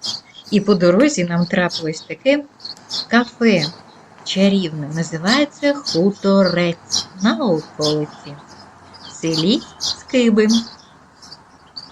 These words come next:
Він надзвичайно чарівний, такий красунчик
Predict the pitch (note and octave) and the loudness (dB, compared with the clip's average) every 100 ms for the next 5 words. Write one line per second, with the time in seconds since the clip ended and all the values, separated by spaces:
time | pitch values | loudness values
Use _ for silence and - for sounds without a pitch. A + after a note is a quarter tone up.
0 | - - - - F3 G#3+ G3 - F3+ G3 | -10 -10 -10 -8 2 4 2 0 2 2
1 | A3 A3 G3 G3 G#3 - - B3 D4 D4 | 2 -2 -2 0 0 0 0 0 0 -2
2 | C#4 C#4 C4+ - B3+ B3 A#3 A#3+ A3+ G3+ | -2 -4 -4 -6 -2 0 0 2 2 2
3 | F#3 F3 - F#3+ F#3+ A3+ A3+ - B3 B3+ | 0 -2 -10 -10 -6 -2 -4 0 0 0
4 | - - C#4+ D4 - - | -4 -4 -2 -2 -6 -12